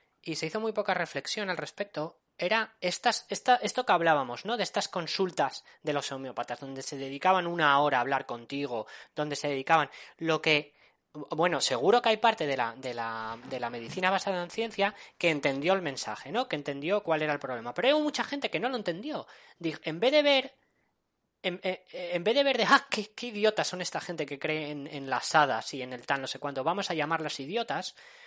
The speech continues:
lo que se podía haber visto es, "Hosti tú, es que la gente, con este sistema que tenemos, donde se sientan delante mío durante cinco minutos mientras yo miro al ordenador y tecleo, no,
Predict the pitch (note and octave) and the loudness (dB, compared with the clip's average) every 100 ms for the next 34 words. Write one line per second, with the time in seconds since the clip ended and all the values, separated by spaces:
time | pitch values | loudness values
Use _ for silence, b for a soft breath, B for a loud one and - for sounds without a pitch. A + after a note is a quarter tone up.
0 | B - D3 D3 D3+ C#3+ A#3 C#4 A#3 B3+ | B -4 -2 -2 0 4 6 6 2 -2
1 | - F#3+ G#3+ C#3+ A#2+ - B B B - | 0 0 0 -4 -4 -8 B B B 0
2 | - - - A#2+ G#2 _ _ _ _ _ | 0 -2 -8 -10 -10 _ _ _ _ _
3 | b b b - - B3+ - C#4+ B3+ D#3+ | b b b -4 2 4 4 0 0 -2
4 | - _ _ _ _ _ _ _ - D3+ | -4 _ _ _ _ _ _ _ -6 -4
5 | F3 - B3 G#3+ A#3 G#3+ G3 F3+ F3+ G#3 | -2 -4 -4 -2 -2 0 -2 -2 -2 -2
6 | C#3+ C#3+ D3 C#3 C3+ B2+ - F#3 A3 A3 | -4 -6 -6 -6 -6 -6 -6 -2 0 2
7 | G3 F#3+ F#3 F#3 D#3 C#3+ C3+ - G3 G3 | 0 0 -2 -2 0 -2 -4 -8 -4 0
8 | G3+ F#3+ F3 E3+ F3+ F#3+ A2 A2+ D3+ D3 | 0 0 -6 -6 -4 -4 -6 -6 -8 -8
9 | C#3 C3+ C3+ F3+ G#3+ G#3+ G3+ F#3 F3+ F3+ | -4 -2 0 0 2 4 2 0 -2 0
10 | F3+ D3 B2+ G3 A#3 C#3 D#3 _ _ _ | -2 -2 -4 2 4 2 0 _ _ _
11 | _ _ _ _ _ _ _ _ _ _ | _ _ _ _ _ _ _ _ _ _
12 | _ _ _ _ - D#3 D#3+ E3+ F#3+ A3+ | _ _ _ _ -10 -6 0 6 8 6
13 | - | 2